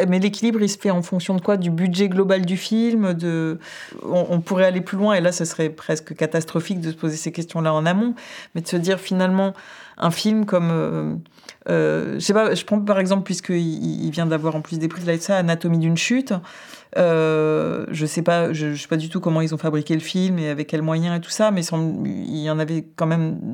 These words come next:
je pense pas que ce soit un énorme film, en même temps ils avaient quand même suffisamment de moyens pour qu'il y ait de la neige en permanence, ils ont eu le temps de retourner des scènes si c'était nécessaire, enfin elle a eu un an de montage je crois, donc c'est un film qui a,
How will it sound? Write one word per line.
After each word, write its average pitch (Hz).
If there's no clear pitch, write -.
je 160
pense 170
pas 175
que 175
ce 175
soit 170
un 180
énorme 196
film, 185
en 165
même 165
temps 180
ils 170
avaient 156
quand 160
même 160
suffisamment 165
de 165
moyens 170
pour 170
qu'il -
y -
ait -
de 156
la 156
neige 165
en 156
permanence, 175
ils 160
ont 160
eu 160
le 160
temps 165
de 160
retourner 160
des 151
scènes 160
si 160
c'était -
nécessaire, 190
enfin 175
elle 156
a 156
eu 156
un 165
an 170
de 170
montage 185
je 175
crois, 196
donc 156
c'est -
un 156
film 170
qui 160
a, 160